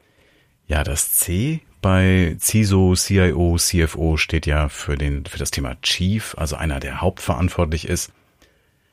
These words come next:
Jetzt ist der ciso selten im Vorstand, der sitzt also seltener mit den C F Os und C E Os zusammen in der Chefetage, sondern der ist dann eher so in Richtung Maschinenraum oder in Richtung Compliance.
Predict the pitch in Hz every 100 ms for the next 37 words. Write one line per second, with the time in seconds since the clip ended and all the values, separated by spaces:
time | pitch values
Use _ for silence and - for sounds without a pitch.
0 | _ - 82 73 - 76 - - 92 85
1 | 90 80 78 80 71 69 - 69 82 -
2 | 90 101 - - 71 76 - - 71 76
3 | 69 69 78 76 80 76 73 73 - 82
4 | 78 69 87 92 80 80 - 85 78 -
5 | 82 82 - 78 76 78 73 73 - -
6 | - - 80 76 80 78 _ - - 73
7 | 69 67 57 - 78 73 - 76 76 76
8 | 73 76 76 - 78 69 73 - 98 98
9 | 85 87 85 78 67 73 76 76 71 71
10 | 65 76 80 113 -